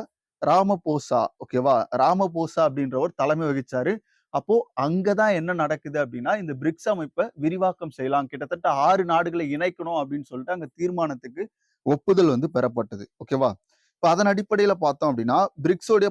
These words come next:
பதினைந்தாவது உச்சி மாநாட்டை என்ன பண்றாங்க அப்படின்னா, இந்த அமைப்பை, அமைப்பு வந்து பாத்தீங்க அப்படின்னா ஐந்து நாடுகள் தான் இருந்தது. இதை பதினொன்னா மாத்துறதுக்கான முயற்சிகள் நடந்தது.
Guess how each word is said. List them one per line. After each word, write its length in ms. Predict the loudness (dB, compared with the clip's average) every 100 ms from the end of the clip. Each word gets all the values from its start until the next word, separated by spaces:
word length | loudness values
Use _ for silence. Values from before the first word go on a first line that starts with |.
| 2
பதினைந்தாவது 560 | 2 2 0 2 2
உச்சி 220 | 0 -2 -4
மாநாட்டை 540 | -2 -2 -8 -2 0 0 _ _ _ _
என்ன 160 | 0 2
பண்றாங்க 420 | 0 0 2 2 2
அப்படின்னா, 360 | 0 0 2 0 -2 _
இந்த 180 | -4 0
அமைப்பை, 460 | 0 0 -2 0 2 2 0 _
அமைப்பு 320 | -6 -4 -4 -4
வந்து 160 | -2
பாத்தீங்க 320 | -2 -4 -2 -4
அப்படின்னா 280 | -2 -2 0 2
ஐந்து 360 | 2 2 2 0 -2 _ -2
நாடுகள் 420 | 2 2 2 2
தான் 120 | 2
இருந்தது. 360 | 0 -2 -2 0
இதை 140 | 0 0 0
பதினொன்னா 460 | -2 -2 -4 0 0
மாத்துறதுக்கான 640 | 2 0 0 -4 -2 -2
முயற்சிகள் 500 | 0 -2 -4 -4 -2
நடந்தது. 400 | 0 0 -2 -4